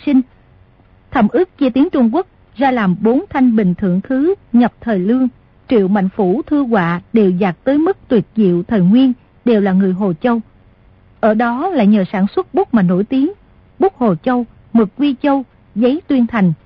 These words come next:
nghiên đoan Khê Triệu Khánh, văn phòng tứ bảo nổi tiếng thiên hạ. Phủ Hồ Châu có trấn Nam Tầm, tuy là một trấn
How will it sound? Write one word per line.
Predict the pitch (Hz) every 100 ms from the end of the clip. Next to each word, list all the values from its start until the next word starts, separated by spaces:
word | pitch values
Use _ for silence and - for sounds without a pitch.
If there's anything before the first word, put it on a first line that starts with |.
| _ _ _
nghiên | 285 302 254
đoan | 277 254
Khê | 277 233
Triệu | 233 180
Khánh, | - 254 392 - _ _ _
văn | 254 285
phòng | - 226 180
tứ | 277
bảo | 339 170 214
nổi | 240 196
tiếng | 277 285
thiên | 370 277
hạ. | 240 208 160 - _ _ _ _ _ _ _ -
Phủ | 226
Hồ | 311 208 -
Châu | 240 226
có | 208 285 277
trấn | 262 339
Nam | 320 240
Tầm, | 254 190 170 _ _ _ _
tuy | - 320
là |
một | 233 208 -
trấn | 269 277